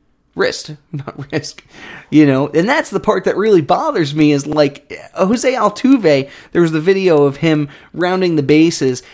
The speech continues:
and telling people, "Don't rip off my shirt," with some phony excuse of, you know, "My wife doesn't want me to take my shirt off." You're wearing, I think he was wearing an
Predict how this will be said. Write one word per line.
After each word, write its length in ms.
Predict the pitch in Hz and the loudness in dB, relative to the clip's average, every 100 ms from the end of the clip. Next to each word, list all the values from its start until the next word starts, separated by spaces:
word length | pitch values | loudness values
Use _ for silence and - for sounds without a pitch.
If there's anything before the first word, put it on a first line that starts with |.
| - | -6
and 140 | 139 | -4
telling 280 | 139 170 156 | -2 -2 0
people, 260 | 151 139 135 | -2 -2 -2
"Don't 240 | 165 170 | -2 0
rip 180 | 180 170 | 0 2
off 220 | 165 156 | 0 0
my 160 | 156 131 | -4 -6
shirt," 580 | - 247 233 175 156 - | -6 -4 -2 -2 -4 -4
with 160 | 156 - | -4 -4
some 260 | 214 196 | -4 -4
phony 500 | 185 185 180 170 160 147 | -4 -6 -4 -4 -6 -10
excuse 560 | 143 - 196 208 - | -14 -12 -10 -8 -4
of, 420 | 160 147 135 135 _ | 0 0 -2 -10 _
you 400 | 113 90 175 160 | -20 -8 -4 -2
know, 320 | 143 139 147 | 0 -2 -2
"My 220 | 139 143 | 0 2
wife 280 | 143 147 139 | 2 2 0
doesn't 300 | 147 131 120 | -2 -4 -4
want 220 | 127 123 - _ 131 | -6 -8 -12 _ -6
me 160 | 139 | -4
to 120 | 120 - _ _ - - | -4 -8 _ _ -20 -16
take 240 | 147 139 | -14 -12
my 120 | 127 | -14
shirt 260 | - - 143 | -12 -8 -6
off." 140 | 190 | -6
You're 80 | 135 | -6
wearing, 220 | 147 - - | -8 -10 -10
I 60 | 151 | -10
think 160 | - | -4
he 80 | 269 | -4
was 260 | 131 139 165 | -4 -6 -6
wearing 240 | 202 185 | -6 -6
an 160 | 120 | -8